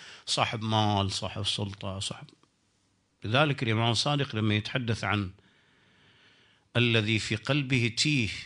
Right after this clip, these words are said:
أو الذي في التيه، تيه يعني الكبر، أو يتحدث يقول: "من، إذا شفت واحد متجبر،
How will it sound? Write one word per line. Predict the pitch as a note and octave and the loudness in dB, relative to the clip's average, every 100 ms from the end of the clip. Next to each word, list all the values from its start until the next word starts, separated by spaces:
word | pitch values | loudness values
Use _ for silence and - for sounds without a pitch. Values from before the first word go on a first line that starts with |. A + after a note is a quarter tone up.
| - _ | -18 _
أو | A#2+ A2 A#2 | -4 -2 -2
الذي | A2+ G2+ G2+ | 0 0 -2
في | G2+ | -4
التيه، | G2+ - - B2 B2+ | -8 -8 -4 -2 -2
تيه | - - D3+ | -2 0 2
يعني | A#2 B2 | 2 2
الكبر، | G#2+ A#2+ E2 - - _ _ _ _ _ _ _ _ _ - - - - - _ - | 0 -4 -6 -12 -18 _ _ _ _ _ _ _ _ _ -20 -20 -20 -20 -20 _ 2
أو | B2+ | 2
يتحدث | C3 F#3 D#3+ | 4 0 0
يقول: | C#3+ D3+ D3+ | 0 0 0
"من، | C#3+ C#3+ C#3+ C#3+ | 2 2 2 -4
إذا | D#3 D3 | -4 -2
شفت | - C3+ - | -2 -4 0
واحد | B2+ A#2 A#2 | 2 4 2
متجبر، | A#2 G2+ A2 G#2+ C3 G#2 G#2+ | -2 0 0 0 -2 -2 -4